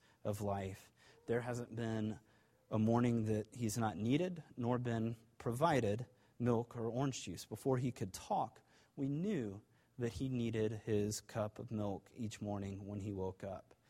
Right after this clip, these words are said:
And yet now that he can talk, he comes in, usually by busting through the door before we're ready to be awake, but comes in and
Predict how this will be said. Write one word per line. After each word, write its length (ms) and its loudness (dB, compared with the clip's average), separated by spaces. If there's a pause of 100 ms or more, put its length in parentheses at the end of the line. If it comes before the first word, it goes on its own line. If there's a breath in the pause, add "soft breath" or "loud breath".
(300 loud breath)
And 160 -2
yet 180 0
now 280 2
that 160 -4
he 120 -4
can 200 -10
talk, 520 -4 (640 soft breath)
he 380 -2 (100)
comes 320 0
in, 380 -2 (220)
usually 320 2
by 120 4
busting 460 -2
through 140 -4
the 80 -2
door 240 0
before 320 -4
we're 60 -4
ready 240 -4
to 80 -6
be 160 -4
awake, 440 -4 (120)
but 180 -10
comes 320 -6
in 300 -6 (460 soft breath)
and 140 -8